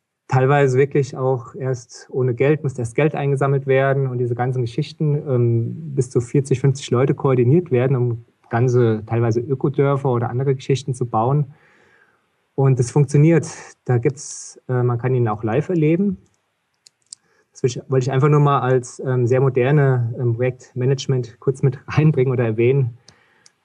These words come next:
dass es auch ganz, ganz andere Ansetzungspunkte gibt. Und Budgetplanung haben wir einmal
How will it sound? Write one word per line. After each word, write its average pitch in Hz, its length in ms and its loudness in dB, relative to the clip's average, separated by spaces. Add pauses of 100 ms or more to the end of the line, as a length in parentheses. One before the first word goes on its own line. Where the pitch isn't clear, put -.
dass 120 140 2
es 117 40 0
auch 120 120 0
ganz, 143 220 0
ganz 147 180 0
andere 139 260 2
Ansetzungspunkte 131 800 0
gibt. - 340 -4 (120)
Und 120 200 -2
Budgetplanung 143 680 0
haben 147 100 2
wir 151 120 2
einmal 147 420 0